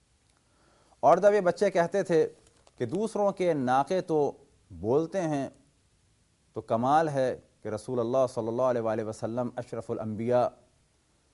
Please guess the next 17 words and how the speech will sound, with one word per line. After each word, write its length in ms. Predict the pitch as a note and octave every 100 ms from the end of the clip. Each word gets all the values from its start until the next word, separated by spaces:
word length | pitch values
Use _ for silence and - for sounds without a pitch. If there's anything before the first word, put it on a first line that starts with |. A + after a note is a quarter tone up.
| _ _ -
کہ 40 | A#2
جو 100 | A#2+
تمام 400 | B2+ E3 G#3 G3
انبیاء 300 | F3+ E3+ D#3+
کے 100 | D#3+
سید 280 | D3 C#3+
و 60 | C#3
سالار 440 | C3+ A#2 A#2+ C#3
ہیں، 300 | D#3 C3+ A#2+ - _ _ _ _ _ -
اپنے 280 | A#2+ C3+
نواسوں 440 | A#2 A2 A2+ A2+ C#3
کو 100 | A#2+
خوش 220 | B2+ -
کرنے 300 | A2 A2+ C#3
کے 120 | B2+
لیے، 320 | A2+ G#2+ G#2 - _ _ _ -
اور 180 | A2+